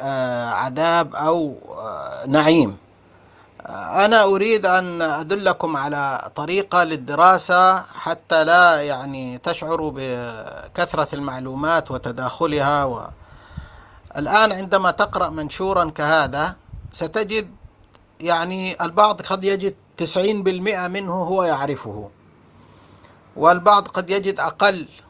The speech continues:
والبعض قد يجد أنه يعرف كل ما ذكر فيه. فعندما تأتي ل-، للدراسة ولكي تستفيد من الدورة استفادة تامة،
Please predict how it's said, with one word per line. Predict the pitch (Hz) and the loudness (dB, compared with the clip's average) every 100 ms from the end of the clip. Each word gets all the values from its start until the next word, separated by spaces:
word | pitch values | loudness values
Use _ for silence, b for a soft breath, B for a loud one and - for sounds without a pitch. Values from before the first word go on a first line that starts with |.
| _ - | _ -8
والبعض | 156 156 196 196 | 0 4 4 2
قد | - 202 190 | 0 0 0
يجد | 202 196 202 | -4 -4 -6
أنه | 165 185 190 190 190 | -6 -4 0 0 0
يعرف | 196 185 180 165 | 0 -2 -8 -8
كل | - 208 180 139 - | -4 -4 -4 -12 -4
ما | 170 175 | 2 2
ذكر | 175 - 160 143 | 2 -2 -2 -2
فيه. | 139 120 - _ _ _ b b b b b _ | -4 -8 -10 _ _ _ b b b b b _
فعندما | - 147 156 147 143 - 147 220 202 196 185 | -4 2 2 2 -2 -2 0 0 2 2 2
تأتي | 175 214 175 165 147 | 2 0 0 -4 -4
ل-، | 131 147 131 131 | -4 -6 -8 -8
للدراسة | 147 139 131 131 131 139 160 190 185 190 190 185 | -6 -6 -6 -10 -8 0 6 6 6 2 4 2
ولكي | 147 139 180 180 | 0 -4 -4 -4
تستفيد | 175 151 147 151 185 156 | -4 -8 -8 -6 -8 -6
من | 160 | -4
الدورة | 139 131 175 156 156 160 156 | -4 -2 -2 2 4 4 0
استفادة | - - - 170 143 135 | -8 -10 0 2 2 -4
تامة، | 170 175 180 190 190 | 2 2 2 2 0